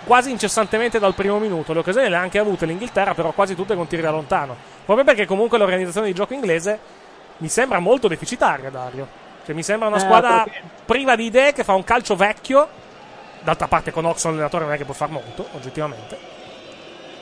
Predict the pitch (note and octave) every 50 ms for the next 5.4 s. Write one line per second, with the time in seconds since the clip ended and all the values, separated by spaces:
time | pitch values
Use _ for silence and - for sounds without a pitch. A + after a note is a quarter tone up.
0 | - - - E3 E3 F3+ - F#3+ F3 - G3+ G#3+ - G3+ G3 G3 G3+ F#3+ F#3 F3+
1 | E3 - G3+ - - E3 F3 G3 F#3+ - E3+ D#3 C#3 F3+ F3 - F3+ F3 F3+ F#3
2 | E3+ - - C#3+ - - F#3 F3+ D#3 C3 A#2+ - D#3 D3+ C#3 C3+ B2 B2 B2 A#2+
3 | A2+ - - C3+ B2+ B2 - - - - - - - E3 - - - - D#3 -
4 | - - - G3 G3+ G3+ - F#3+ - - C#4 - C4 - - G#3+ G#3+ G3+ G3+ G3
5 | G3 F#3+ D#3 D3 C3 B2+ -